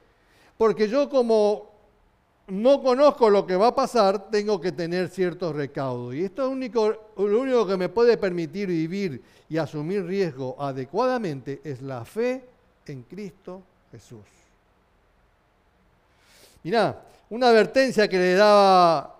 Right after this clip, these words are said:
Santiago en su carta en el capítulo cuatro,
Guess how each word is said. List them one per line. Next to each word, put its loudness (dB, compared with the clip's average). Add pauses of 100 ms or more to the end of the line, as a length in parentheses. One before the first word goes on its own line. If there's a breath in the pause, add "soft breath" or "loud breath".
(1040)
Santiago 2
en -4
su -8
carta 2
en -4
el -6
capítulo -6
cuatro, -4